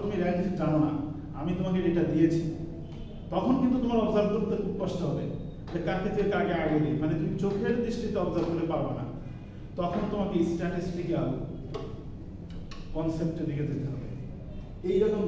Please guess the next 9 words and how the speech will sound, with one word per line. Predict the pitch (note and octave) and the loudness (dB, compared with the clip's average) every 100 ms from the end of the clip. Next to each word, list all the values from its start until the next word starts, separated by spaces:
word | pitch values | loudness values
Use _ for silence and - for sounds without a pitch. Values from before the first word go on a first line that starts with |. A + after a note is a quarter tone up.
| D3+ E3+ | 4 4
দশটা | F#3 - G3+ F3+ E3 | 4 4 2 2 2
point | D#3 C#3 D#3 D#3 - - - - - - - D3+ | 2 4 4 0 -2 -4 -6 -8 -8 -10 -4 -4
এখানে | D#3+ E3 C#3 | 0 2 4
বের | D#3 D#3 | 4 4
করে | C#3+ C#3 | 2 2
তাদের | - D#3+ E3 | 0 0 0
মধ্যে | E3 D#3+ D#3+ | 0 0 0
comparison | C#3 C#3 D3 D3+ | 0 0 0 0
করে | D#3 | 0